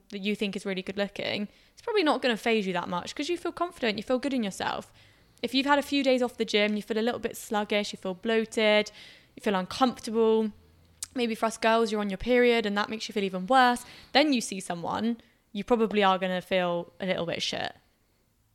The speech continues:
But I don't know if that, maybe it's just me. M-, girls are complicated beings.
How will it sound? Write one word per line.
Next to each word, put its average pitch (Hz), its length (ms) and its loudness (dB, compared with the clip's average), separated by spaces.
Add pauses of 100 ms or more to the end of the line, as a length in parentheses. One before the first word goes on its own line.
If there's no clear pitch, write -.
(640)
But 175 320 2 (460)
I 190 100 -4
don't 170 140 -6
know - 80 -6
if - 180 -10
that, - 180 -10
maybe 180 240 -4
it's - 180 -8
just - 240 -10
me. - 280 -12 (640)
M-, 180 120 -8 (160)
girls 175 240 -6
are - 40 -12
complicated - 680 -14
beings. - 540 -10